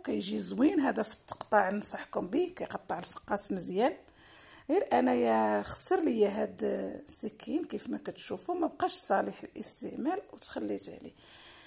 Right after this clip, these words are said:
آه، ننصحكم الى ممكن تاخذوا هذاك السكين اللي وريتكم من قبل،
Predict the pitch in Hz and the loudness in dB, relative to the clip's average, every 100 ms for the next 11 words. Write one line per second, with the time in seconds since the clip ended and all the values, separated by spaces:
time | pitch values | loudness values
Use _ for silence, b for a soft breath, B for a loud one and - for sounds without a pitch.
0 | B B - - - - 233 - - - | B B -2 0 0 0 2 0 0 -4
1 | 392 339 269 226 226 220 220 233 220 - | 0 2 2 4 2 2 0 -2 -4 -4
2 | 349 466 - 214 214 214 214 196 311 254 | -4 0 4 4 4 -2 -4 0 0 0
3 | - - 139 - - 277 339 214 190 208 | 0 -2 -2 -4 -2 2 2 0 -2 -2
4 | - - 202 196 - 185 311 | -4 -4 -4 -4 -6 -4 -2